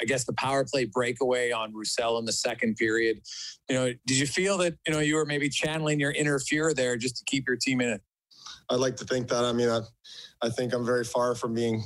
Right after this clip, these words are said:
Speaker 2: compared to a, a, a legend like that. But,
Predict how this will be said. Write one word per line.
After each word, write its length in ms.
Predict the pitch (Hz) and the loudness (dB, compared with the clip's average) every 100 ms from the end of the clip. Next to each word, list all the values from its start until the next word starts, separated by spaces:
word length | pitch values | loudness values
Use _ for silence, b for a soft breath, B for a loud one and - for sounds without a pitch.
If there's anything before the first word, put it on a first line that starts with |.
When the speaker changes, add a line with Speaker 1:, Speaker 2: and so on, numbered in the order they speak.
| - | -4
Speaker 2:
compared 460 | 127 101 127 120 113 | -4 0 0 0 0
to 220 | 127 117 | 2 2
a, 440 | 110 104 98 107 | 2 2 2 0
a, 40 | 101 | 0
a 60 | 101 | 0
legend 440 | 101 113 113 113 | 2 0 0 -2
like 240 | 107 98 - | -2 -2 -2
that. 340 | 113 110 104 | 0 0 -2
But, 260 | 98 98 | -2 -2